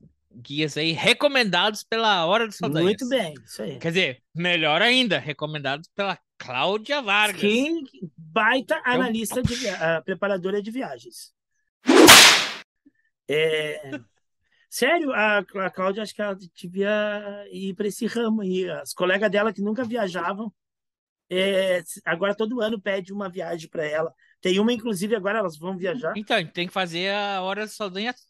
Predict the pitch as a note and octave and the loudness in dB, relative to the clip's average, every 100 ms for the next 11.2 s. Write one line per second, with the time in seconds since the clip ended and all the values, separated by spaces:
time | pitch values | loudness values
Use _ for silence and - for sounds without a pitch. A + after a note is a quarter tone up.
0 | - B3 G#3 C3 _ _ - D#3+ G3+ - | -8 -4 -4 -6 _ _ -2 0 0 0
1 | G#3+ G3 G#3+ A3 - A#3 A#3+ E3+ F3+ G#3 | -2 0 -2 -2 -6 -6 -4 -2 0 2
2 | C4 C#4 A3+ F3 - G#3+ C#4 - F#3 F#3 | 2 2 2 0 2 2 2 0 0 0
3 | G3+ B3 C4 G3+ E3+ C#3 - _ F#3 B3 | -2 -6 -4 -2 -4 -6 -16 _ -4 -2
4 | D#4 C#4 G3 G3 F#3 G3+ G3+ G3 F3 E3+ | -2 -4 -4 -6 -6 -6 -4 -6 -6 -8
5 | D#3+ F3+ F3 D#3 C3 - _ _ _ - | -4 -2 -2 -4 -12 -18 _ _ _ -6
6 | E3+ G3 B3+ - - _ _ C#3 D#3+ D3 | -4 -4 -6 -10 -20 _ _ -8 -8 -6
7 | E3 D3 - _ _ - A#3 - D3 E3+ | -6 -8 -12 _ _ -18 -18 -16 -8 -4
8 | F#3 F#3+ - E3+ D#3+ E3+ D#3 C#3+ F#3+ _ | -4 -6 -4 -2 0 -2 -2 -6 -12 _
9 | _ A#3+ G#3+ - E3+ - G3 G3 F#3 D3+ | _ -16 -16 -14 -14 -12 -6 -4 -4 -4
10 | D#3 E3+ - E3 E3 F3+ E3+ - F3+ E3+ | -4 -6 -6 -6 -4 -4 -6 -6 -4 -4
11 | D3 C#3 | -4 -6